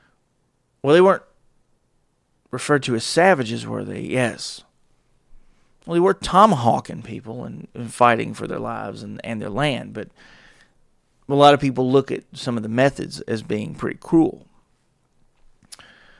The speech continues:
which is true in, in any kind of conflict. There's all kinds of very unflattering things that happen with,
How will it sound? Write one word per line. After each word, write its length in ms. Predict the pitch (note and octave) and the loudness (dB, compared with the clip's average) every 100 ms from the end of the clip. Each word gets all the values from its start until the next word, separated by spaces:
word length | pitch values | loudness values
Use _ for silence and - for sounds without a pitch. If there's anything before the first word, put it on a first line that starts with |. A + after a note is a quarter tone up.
| - - | -14 -6
which 180 | D#3 | -4
is 120 | F3 - | -4 -2
true 340 | - E3+ E3 | 10 12 12
in, 260 | C#3+ C3+ C3 | 12 6 0
in 180 | C3+ | 2
any 180 | C3 C3+ | 4 4
kind 200 | B2 A#2 | 4 0
of 40 | A#2 | 0
conflict. 480 | A2 - - - | -4 -4 -6 -8
There's 160 | - A#2+ | -4 4
all 140 | C3 | 6
kinds 240 | B2+ B2+ A#2 | 6 2 0
of 260 | A2 G#2+ D#2 - - _ _ _ _ _ | -4 -10 -18 -20 -20 _ _ _ _ _
very 480 | B2+ B2+ A#2+ A#2+ - _ - | -2 2 4 2 -4 _ -2
unflattering 840 | C3 B2+ - C3 B2+ B2 A#2+ A#2 | 0 0 6 10 10 10 4 0
things 260 | A#2 A2+ | -2 -2
that 80 | G#2+ | -2
happen 520 | A2+ A2 G#2 G#2+ G2+ | 2 2 0 -8 -10
with, 440 | - G#2+ G#2 F#2 | -6 -6 -8 -14